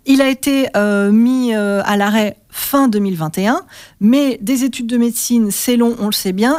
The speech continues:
et donc il faut à peu près, là, aujourd'hui, dix ans pour que ça se régule. Donc deux mille vingt et un plus, euh, dix ans, bon, bah, voilà.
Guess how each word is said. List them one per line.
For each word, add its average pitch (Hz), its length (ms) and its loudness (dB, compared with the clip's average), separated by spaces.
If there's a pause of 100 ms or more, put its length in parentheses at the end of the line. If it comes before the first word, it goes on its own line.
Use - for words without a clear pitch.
et 220 100 0
donc 254 240 0
il 220 60 -6
faut - 180 -2
à 202 60 0
peu 180 160 -4
près, 254 220 0
là, 226 120 0
aujourd'hui, 190 400 0
dix 214 380 0
ans 233 200 -4
pour 226 140 -10
que 220 100 -2
ça 208 140 -4
se - 80 -6
régule. 196 340 -4 (600)
Donc 226 280 2
deux 247 160 2
mille 247 200 2
vingt 233 380 -2
et 233 220 2
un 233 200 0
plus, 240 760 -6
euh, 202 160 0
dix 196 320 -6
ans, 233 180 0
bon, 202 260 -4
bah, 185 260 -2
voilà. 175 440 -4